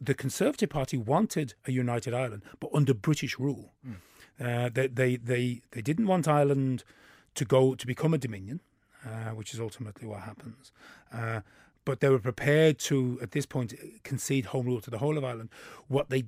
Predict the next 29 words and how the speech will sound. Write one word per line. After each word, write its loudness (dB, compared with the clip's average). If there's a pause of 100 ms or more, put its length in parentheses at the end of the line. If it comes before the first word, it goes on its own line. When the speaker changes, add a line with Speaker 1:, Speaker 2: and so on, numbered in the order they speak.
(220)
Speaker 1:
what -2
they 0
didn't 0
want -6
is -8
exactly -2
what -6
happens, -14 (360)
which -4
is -2
that -4
Ireland 4
is 0
partitioned -4
and 0
then 0
the -4
South -2 (680)
goes 6
its -6
own 6
way 0
completely, -6
cuts -6
its -14
ties -8
with -14
Westminster, -10 (580)
uh, -6